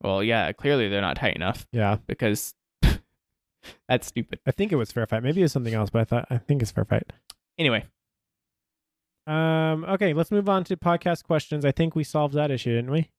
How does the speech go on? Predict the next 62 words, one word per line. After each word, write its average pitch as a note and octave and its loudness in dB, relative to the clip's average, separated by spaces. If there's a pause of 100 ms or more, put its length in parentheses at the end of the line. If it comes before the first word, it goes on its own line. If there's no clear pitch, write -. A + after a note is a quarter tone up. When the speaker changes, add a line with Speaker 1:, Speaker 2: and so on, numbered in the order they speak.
Speaker 1:
Yeah, G#2+ 0
we B2+ 2
definitely A#2+ 0
did. A2+ 6
Speaker 2:
We, C3+ 6
Speaker 1:
Did C3+ 2
we D#3+ 2
say F3 0
our E3 2
Speaker 2:
we E3 0
Speaker 1:
next D3 2
Speaker 2:
got C3+ 4
it. D#3+ 2
Speaker 1:
Discord E3 -2 (140)
Speaker 2:
No, A3 4
we A#3 6
Speaker 1:
discourse? A3 2
Speaker 2:
didn't. C#3+ -6
But D#3+ 4
our D#3+ 2
next G3 -2
Discord D#3+ 0
discourse C3 0 (100)
is, F3 0 (580)
um, C3 2 (260)
what D3 0 (200)
are C#3+ -2
you C3+ 2
expecting C#3 -2
to C3 2
see A#2+ 0
in C3 -4
the B2 0
year A2+ 2
six - -4
reveal? D3 2
This B2 -4
is C#3+ 0
not, E3+ 0
what E3+ 2
do G#3+ -2
you G3+ 0
want G3+ -2
to D#3+ -2
see? A#2 0
'Cause - -8
we C#3+ 0
just D3 -2
did E3 0
our D3 2
Santa's C#3 -2
wish B2 -2
list, - -8
right? A2 0
That's A#2+ 0
pretty C3+ 2
much A#2+ 2
what A#2 0
you A2+ 0
wanna G#2+ 0
see. - 2
Speaker 1:
Right. - 2